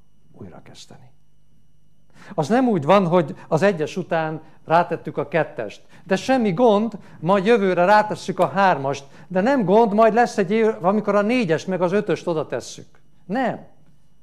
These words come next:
Ez a két év megtanította a világot, hogy mindegy, hogy hány éves vagy, harminc éves, negyven éves, ötven éves, lehet, hogy nem éred meg a következő évszámot oda tenni,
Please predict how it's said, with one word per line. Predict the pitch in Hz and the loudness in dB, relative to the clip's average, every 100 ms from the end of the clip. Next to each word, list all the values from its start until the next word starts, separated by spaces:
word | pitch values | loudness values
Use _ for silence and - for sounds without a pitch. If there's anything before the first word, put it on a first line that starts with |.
| - - - - | -20 -20 -20 -2
Ez | 196 208 | 0 2
a | 196 | 0
két | - 233 220 208 | 0 0 0 2
év | 185 156 | 0 2
megtanította | 190 196 190 160 165 156 151 | 0 0 -2 -2 -2 0 0
a | |
világot, | 147 180 147 147 151 160 | 0 0 0 0 -2 0
hogy | 139 | 0
mindegy, | 160 233 190 135 - | 0 0 0 -2 -2
hogy | 143 139 | -4 -4
hány | 160 160 | -6 -6
éves | 151 139 120 113 | -6 -6 -6 -6
vagy, | 165 170 | -4 -4
harminc | 156 190 190 190 - | 2 2 2 -4 -6
éves, | 170 131 - | -4 -4 -4
negyven | 170 160 156 | -4 -4 -4
éves, | 151 123 - | -6 -6 -6
ötven | 175 160 175 | -6 -6 -6
éves, | 180 170 202 196 - - - - - - - - | -4 -4 -4 -8 -18 -20 -20 -20 -20 -20 -20 -8
lehet, | 175 196 | -4 -4
hogy | 170 | -4
nem | 208 247 | -4 -4
éred | 170 135 123 117 | -4 -6 -8 -8
meg | 135 127 107 - - - - - - - - - - | -8 -8 -8 -14 -20 -20 -20 -20 -20 -20 -20 -20 -8
a | 139 - | -6 0
következő | 185 143 120 - 120 131 | 2 2 -2 -6 -6 -6
évszámot | 139 135 - 135 117 113 156 | -8 -10 -10 -12 -10 -14 -12
oda | 131 120 | -10 -8
tenni, | 127 123 127 | -10 -10 -12